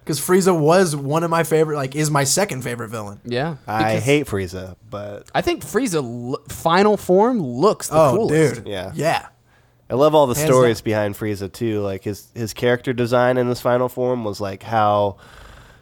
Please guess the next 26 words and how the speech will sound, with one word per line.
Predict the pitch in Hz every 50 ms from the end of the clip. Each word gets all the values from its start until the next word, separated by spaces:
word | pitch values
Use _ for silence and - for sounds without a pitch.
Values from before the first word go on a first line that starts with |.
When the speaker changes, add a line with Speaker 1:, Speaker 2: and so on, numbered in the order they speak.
| _ _ _ -
Speaker 3:
whoever | - 123 127 127 135 123
designed | 110 107 95 107 104 107 107 110 104 104
the | 104
character | - 113 110 104 98 - 107
themselves, | 98 92 90 - - 107 104 104 101 98 - 104
like, | 98 98 -
imagined | 104 101 101 98 104 104 95 101 101 95 90
monsters | 90 92 95 104 113 - - - 127 123 123 123 120 - -
when | 127 123 127
he | 131 127
was, | 127 123 123 123 131
like, | 127 120 120
a | 123
baby | 107 123 123 120 127 131 127 127 127
or | 127
something. | - 135 127 123 131 127 123 120 120 139
Speaker 2:
Yeah. | 143 143
Speaker 3:
It | 123
was, | 120 120 -
it | 156
was | 156 143
just | - 240 -
something | 196 170 - 117
really, | 107 104 113 113 110 104
like, | 95 90 92 - -
tight | - - - 123 104 95 -